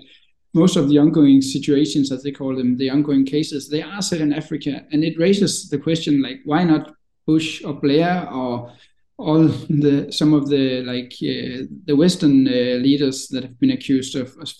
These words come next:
similar crimes? Um, it definitely, uh, opened up, uh, a Pandora's box for me, and, uh,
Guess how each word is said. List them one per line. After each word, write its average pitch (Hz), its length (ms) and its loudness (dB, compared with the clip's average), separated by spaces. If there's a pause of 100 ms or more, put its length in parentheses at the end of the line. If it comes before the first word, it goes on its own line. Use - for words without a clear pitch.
similar 135 480 -2
crimes? 127 560 -6
Um, 117 520 -2 (420)
it 147 80 -2
definitely, 139 960 2
uh, 131 140 -16
opened 147 240 2
up, 135 200 -6 (240)
uh, 127 520 -8
a 151 40 -10
Pandora's 135 540 0
box 131 260 -6
for - 140 -10
me, 151 380 4
and, 131 280 -6
uh, 120 400 -8